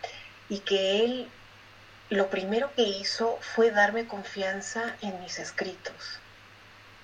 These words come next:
Y, y la verdad, eso,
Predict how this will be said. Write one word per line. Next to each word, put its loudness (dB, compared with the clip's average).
Y, -2
y -6
la 2
verdad, 0
eso, -6